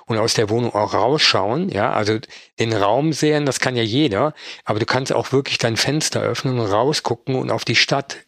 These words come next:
in dem du deine Wohnung kaufst, betrachten. Und das sind halt wirklich neue Momente, die waren vorher nicht denkbar. Deswegen glaube ich, und ich bin davon überzeugt,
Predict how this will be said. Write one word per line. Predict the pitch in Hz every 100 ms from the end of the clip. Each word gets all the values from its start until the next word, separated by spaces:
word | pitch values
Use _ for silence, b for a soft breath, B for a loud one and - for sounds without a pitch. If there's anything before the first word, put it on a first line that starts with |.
| -
in | 110
dem | 107 127
du | 117
deine | 107 110 107
Wohnung | 143 127 95
kaufst, | - 95 95 -
betrachten. | - - 110 107 - 165 B B B B B
Und | 123 120
das | -
sind | 170
halt | 160 151 -
wirklich | 135 147 160 160 143
neue | 139 156
Momente, | 139 127 127 160 139
die | 127
waren | 135 135
vorher | - 139 139 139
nicht | 123 139 -
denkbar. | 147 170 - 82 - - B B B B -
Deswegen | 104 127 165
glaube | 131 131 139 139
ich, | 120 - -
und | 110 107 -
ich | -
bin | 120
davon | 110 110
überzeugt, | 92 98 - 147 98